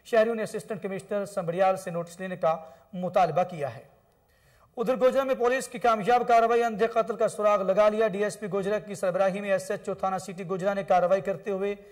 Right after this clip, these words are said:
दोस्त को कत्ल करने वाले दोनों मुलजमान को गिरफ्तार कर लिया। मुलजमान से बीस साला दानिश और इक्कीस साला अबूबकर शामिल हैं। मुलजमान ने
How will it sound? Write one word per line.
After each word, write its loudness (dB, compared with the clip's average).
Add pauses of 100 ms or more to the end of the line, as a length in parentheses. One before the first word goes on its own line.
(240)
दोस्त 0
को -14
कत्ल -6
करने -2
वाले 2
दोनों -6
मुलजमान -4
को -10
गिरफ्तार 0
कर -2
लिया। -2 (340)
मुलजमान -2
से -8
बीस -10
साला 2 (140)
दानिश -2
और 2
इक्कीस -12
साला 2
अबूबकर -2
शामिल -4
हैं। -6
मुलजमान -2
ने -8